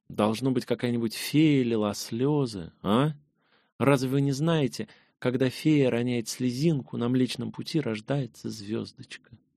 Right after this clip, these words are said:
Вы когда-нибудь размышляли над этим, мистер Вустер?" "Не размышлял, но, по-моему, это весьма маловероятно. К тому же никак не вяжется с прежними утверждениями этой дурехи о том, что звезды — это ромашки на лугах Господа Бога.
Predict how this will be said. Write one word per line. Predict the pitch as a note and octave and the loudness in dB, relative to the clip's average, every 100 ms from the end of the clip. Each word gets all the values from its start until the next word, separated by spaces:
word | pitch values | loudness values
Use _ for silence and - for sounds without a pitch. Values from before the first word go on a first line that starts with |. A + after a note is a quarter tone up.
| _ _ | _ _
Вы | G#2+ G#2+ | -4 0
когда-нибудь | A2 B2 A#2+ B2 | 2 0 0 -4
размышляли | A#2+ A#2+ B2+ - F3+ D3 | -6 -4 -4 0 2 2
над | A2+ A2+ | 0 -4
этим, | A2+ - A2 | -6 -6 -6
мистер | A#2+ - A#2+ | -6 -6 -8
Вустер?" | A2 A#2 G#2+ - - - _ _ _ _ _ _ _ _ | -6 -8 -10 -14 -16 -16 _ _ _ _ _ _ _ _
"Не | A2+ C#3+ | 4 6
размышлял, | D#3+ E3 D#3+ - A2 F#2 E2+ | 6 4 2 4 6 6 4
но, | F#2+ G#2+ A2 | 0 2 2
по-моему, | G#2 G#2+ B2 D#3+ B2+ | 4 4 4 2 2
это | A#2 | 2
весьма | A2+ G#2+ A#2+ A#2+ | 0 0 2 2
маловероятно. | A#2+ A#2+ B2+ C3+ G2+ C#2+ - A#1+ | 4 4 4 4 2 -2 -8 -14
К | - | -10
тому | - G2 | -2 0
же | G2+ | 2
никак | G2+ G2+ A#2+ A2 | 2 2 2 2
не | G2+ | 0
вяжется | G#2 G2 F#2 - F#2 | 2 2 -2 -6 -6
с | |
прежними | - G#2+ F#2 G2 F#2+ | -2 0 0 0 -2
утверждениями | E2+ F#2 F#2+ B2 A2 F#2+ | -2 -4 0 0 0 0
этой | E2+ | -2
дурехи | F2 G2+ A2 G2 | -2 2 2 2
о | F2+ | -2
том, | D#2+ A#2+ | 0 -2
что | A#2 - | -2 -4
звезды — | D#2+ G2 A#2 F#2 E2+ | -2 2 2 0 -2
это | E2 | -2
ромашки | E2 E2+ G2+ - - | -4 0 0 -2 -6
на | D#2+ | -4
лугах | E2 F2 E2 | -2 0 0
Господа | E2 E2 - E2 | 0 -6 -4 -2
Бога. | G2+ G2 C#2 - | 0 0 -4 -10